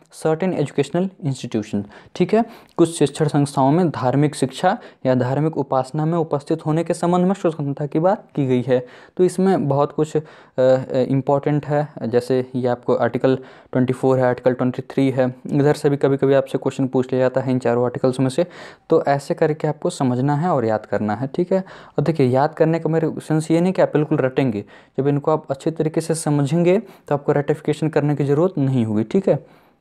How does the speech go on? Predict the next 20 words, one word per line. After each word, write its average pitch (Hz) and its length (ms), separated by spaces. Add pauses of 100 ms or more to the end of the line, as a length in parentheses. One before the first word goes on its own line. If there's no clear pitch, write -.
तो 131 140
I 127 60
hope 165 200 (120)
आपको 131 260
चीज़ें 123 220
समझ 117 320
में 127 100
आई 135 120
होंगी। 139 320 (320)
इधर 147 200
से 147 180
भी 147 100
कुछ 143 220
इंपॉर्टेंट 139 400
मैं 139 80
आपको 135 200
बताता 123 380
हूँ। 135 160 (340)
Near 147 160
about 147 200